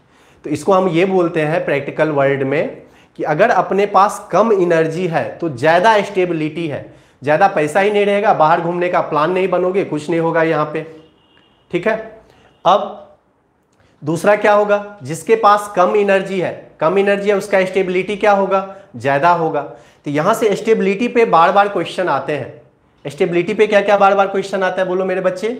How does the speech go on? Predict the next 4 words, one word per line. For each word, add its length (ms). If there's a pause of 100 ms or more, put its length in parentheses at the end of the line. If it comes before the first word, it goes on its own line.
(520)
कि 120
किस 400
condition 800
में 420